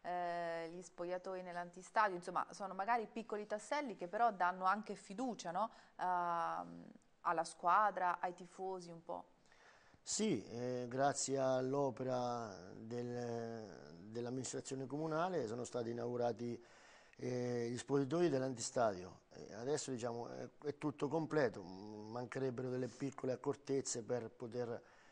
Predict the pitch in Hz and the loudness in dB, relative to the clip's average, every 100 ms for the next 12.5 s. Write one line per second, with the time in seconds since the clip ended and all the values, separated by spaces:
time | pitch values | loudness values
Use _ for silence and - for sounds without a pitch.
0 | - _ - 113 117 123 123 123 123 123 | -20 _ -8 -2 0 0 0 0 0 0
1 | 135 135 131 139 135 135 127 127 113 120 | 2 2 2 2 4 4 6 6 4 -2
2 | 120 120 117 - 165 135 123 143 110 95 | -2 -4 -6 0 2 2 2 4 2 0
3 | 131 120 98 - - - 104 110 104 107 | 4 4 2 -4 -12 -16 -8 -8 -6 -6
4 | - - - - 113 139 - 147 147 147 | -6 -8 -10 -16 -12 -10 -4 -2 2 2
5 | 143 113 127 120 123 127 131 120 98 87 | 0 -2 -2 -2 -4 -2 2 2 0 -14
6 | - - - - - _ - 113 120 110 | -20 -20 -20 -20 -20 _ -18 -4 -2 0
7 | 123 131 139 135 113 101 - 117 110 107 | 0 0 0 0 -2 -8 -10 -6 -4 -4
8 | - - - - - - - - 120 120 | -6 -10 -14 -20 -20 -20 -12 -8 -6 -6
9 | 123 160 180 180 147 139 131 139 160 185 | -4 0 2 2 4 4 4 6 8 10
10 | 151 117 120 117 120 143 - 123 117 117 | 8 6 2 -2 -2 -4 -4 -4 -6 -10
11 | - - - 151 139 139 - 175 143 170 | -12 -14 0 2 4 2 2 0 6 6
12 | 147 135 131 - | 6 2 0 -2